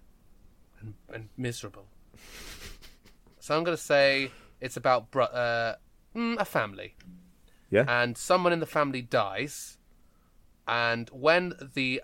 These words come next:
Speaker 1: parent is explaining to the ch-, one of the children what's happened, they're like, "They're no longer here,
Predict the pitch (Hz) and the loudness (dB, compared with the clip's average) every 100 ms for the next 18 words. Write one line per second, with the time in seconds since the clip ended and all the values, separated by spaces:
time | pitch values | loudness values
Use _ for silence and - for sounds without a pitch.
0 | - - 180 170 117 113 123 - - - | -10 -2 4 4 2 -4 -12 -16 -16 -8
1 | 151 170 202 175 156 - 156 143 127 - | -2 -2 -2 -4 -6 -10 -10 -8 -10 -12
2 | - - - 160 147 123 - 156 123 98 | -14 -14 -10 -8 -6 -8 -4 -4 -4 -10
3 | 101 156 _ - _ _ _ _ _ _ | -10 -14 _ -20 _ _ _ _ _ _
4 | _ _ _ 120 131 - - 147 - 107 | _ _ _ -6 -4 -4 -2 -4 -4 -14
5 | 95 123 - - - - - 120 117 117 | -16 -18 -20 -20 -20 -20 -8 -4 -2 -4
6 | 107 - 135 135 139 139 131 120 104 120 | -6 -10 -8 -6 -6 -6 -8 -10 -8 -8
7 | 104 | -8